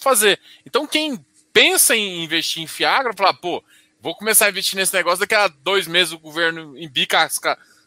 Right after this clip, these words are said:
as carroças e fala assim, 'Não, vamos, vamos taxar isso aí.'" A mesma coisa vale pra outros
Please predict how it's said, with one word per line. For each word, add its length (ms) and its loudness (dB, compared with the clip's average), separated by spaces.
as 180 -6
carroças 500 2
e 40 -8
fala 180 0
assim, 160 -2
'Não, 420 -4
vamos, 680 -8
vamos 300 0
taxar 340 2
isso 140 2
aí.'" 320 -2
A 80 -6
mesma 260 2
coisa 280 0
vale 200 4
pra 140 0
outros 200 -4